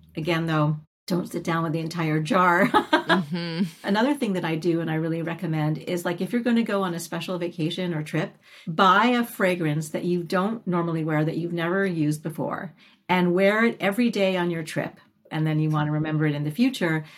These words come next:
Speaker 1: Bring out that fragrance bottle, sniff it, and then you will be transported. Like, forget about your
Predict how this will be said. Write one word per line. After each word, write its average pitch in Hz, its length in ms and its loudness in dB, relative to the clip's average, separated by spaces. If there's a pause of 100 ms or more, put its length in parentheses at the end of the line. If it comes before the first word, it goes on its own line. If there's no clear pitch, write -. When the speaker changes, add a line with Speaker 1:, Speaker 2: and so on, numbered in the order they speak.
(300)
Speaker 1:
Bring 226 320 6
out 190 240 4
that 160 380 -2
fragrance 170 480 0
bottle, 156 420 2
sniff 185 400 -2
it, 170 240 0
and 170 180 4
then 156 300 0
you 185 180 0
will 185 120 0
be 190 180 -2
transported. 170 540 -4
Like, 156 240 -4
forget 214 300 0
about 208 320 2
your 165 260 -2